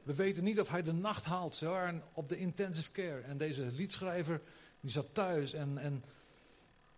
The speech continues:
hij ervoer, er borrelt iets omhoog. Een soort heilige boosheid. Er borrelt iets omhoog. En hij, hij, hij, hij zei: "En, en ik ga, ik ga nu een halleluja uitroepen tegen die reus van ongeloof.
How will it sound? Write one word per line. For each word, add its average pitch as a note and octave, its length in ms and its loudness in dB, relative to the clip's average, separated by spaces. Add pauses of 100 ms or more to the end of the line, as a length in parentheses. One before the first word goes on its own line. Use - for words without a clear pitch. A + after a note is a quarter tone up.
(600)
hij D#3 200 0
ervoer, F#3+ 380 0
er D3+ 180 2
borrelt B3 340 6
iets G#3+ 160 0
omhoog. F3 540 2 (160)
Een F#2 60 -14
soort D#3+ 380 -4
heilige G3 400 0
boosheid. D3+ 520 0
Er B2+ 220 -4
borrelt A#3 300 0
iets G#3 160 -2
omhoog. D3 480 -4 (720)
En A#2+ 100 -6
hij, C3 140 -2 (160)
hij, C#3 240 -2
hij, C3+ 220 0 (1120)
hij B2+ 80 -4
zei: C#3+ 220 0
"En, C#3 140 -4
en C3 180 -4
ik C3+ 80 -6
ga, C#3 380 -2
ik C#3 120 -6
ga C3 160 -2
nu F#3+ 180 4
een E3 60 2
halleluja F#3 640 4
uitroepen G#3+ 500 4
tegen F#3+ 280 4
die E3+ 220 6
reus C4+ 320 6
van A3+ 220 2
ongeloof. G#3 760 2